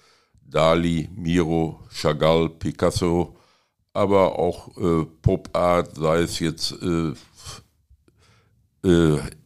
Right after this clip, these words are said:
ob das Warhol ist oder, äh, äh, äh,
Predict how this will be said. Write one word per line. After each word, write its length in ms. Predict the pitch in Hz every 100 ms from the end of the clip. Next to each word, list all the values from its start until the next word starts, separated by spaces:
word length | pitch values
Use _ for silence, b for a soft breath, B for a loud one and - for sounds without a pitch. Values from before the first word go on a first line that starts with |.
| -
ob 160 | 82 -
das 320 | 82 - 67
Warhol 540 | 78 82 85 85 85
ist 580 | - 85 76 - - - -
oder, 720 | 85 80 80 78 76 73 69
äh, 300 | 85 78 78 71 64 _ b b b b b b b b b _ -
äh, 60 | 82 80 71 62 - -
äh, 260 | 82 78